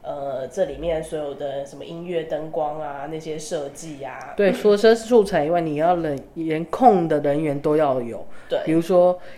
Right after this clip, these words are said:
Speaker 2: 音控，我要什么时候要下音乐，什么时候要 cue，
Speaker 1: 嗯。
Speaker 2: 什么时候要有个音乐的效果，都是。
Speaker 1: 嗯。
Speaker 2: 然后像我们讲的那个叫什么，视讯。
Speaker 1: 嗯。
Speaker 2: 视讯就是指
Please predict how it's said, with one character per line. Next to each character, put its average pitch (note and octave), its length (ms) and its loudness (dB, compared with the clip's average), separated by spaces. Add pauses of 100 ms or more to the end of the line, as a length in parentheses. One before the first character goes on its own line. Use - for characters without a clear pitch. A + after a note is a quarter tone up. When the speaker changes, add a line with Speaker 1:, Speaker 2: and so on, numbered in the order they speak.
(160)
Speaker 2:
音 G3 380 4
控， E3+ 360 -2 (500)
我 D#3 160 4
要 E3+ 80 4 (100)
什 - 140 -6
么 C#3 80 -2
时 C#3+ 80 -4
候 D3+ 80 2
要 E3+ 160 4
下 C#3+ 500 -4 (840)
音 E3 260 0
乐， D3 280 2
什 C3+ 140 -10
么 B2+ 80 -6
时 C#3 80 -6
候 C#3+ 100 0
要 D#3 160 0
cue， D3 420 -2
Speaker 1:
嗯。 D3 40 -10
Speaker 2:
什 - 160 -10
么 C3 100 -4
时 D3 80 -2
候 D3 80 2
要 D#3 200 -4
有 C3 200 -4
个 C#3 140 -4
音 D#3 200 -2
乐 D#3+ 120 0
的 C#3 80 -2
效 C#3+ 240 0
果， A#2+ 320 -6
都 B2+ 240 -4
是。 C3+ 240 -6
Speaker 1:
嗯。 A2+ 60 -10 (460)
Speaker 2:
然 C#3 120 -4
后 C#3 80 -2
像 C#3+ 480 -4 (440)
我 D3 60 -8
们 D3+ 160 -2
讲 C3+ 280 -4
的 C3 320 -2
那 D#3 100 -6
个 E3+ 100 -4
叫 D#3+ 200 -6
什 D3 120 -12
么， A#2+ 300 -8 (420)
视 F#3 300 0
讯。 D3+ 420 -4 (140)
Speaker 1:
嗯。 F#3 80 -10 (400)
Speaker 2:
视 G#3 220 0
讯 F#3+ 200 0
就 F3+ 140 0
是 F3+ 220 -2
指 C3 520 -6